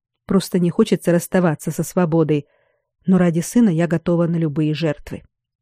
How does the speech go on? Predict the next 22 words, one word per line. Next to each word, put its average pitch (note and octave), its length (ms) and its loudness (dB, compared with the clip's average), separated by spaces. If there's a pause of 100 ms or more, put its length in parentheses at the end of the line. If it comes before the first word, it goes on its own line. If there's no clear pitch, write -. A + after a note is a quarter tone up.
(1400)
Попрощавшись, G#3 880 0
Катя F3+ 320 -2
отправилась E3+ 560 0
домой — F#3 500 2 (640)
а F3+ 100 -4
теперь C#4 280 2
сидела A#3 360 2
среди F#3+ 360 0
роз, D#3 460 -2 (120)
смотрела E3+ 520 0
на E3 100 -2
своего E3 300 0
подросшего E3 600 -2
сына A3 480 4 (460)
и F#3+ 100 2
размышляла, E3 840 0 (720)
принять G3 420 4
ли A#3 140 4
ей A#3 120 4
совет G#3 380 0
великой G3+ 360 4
княгини E3+ 680 0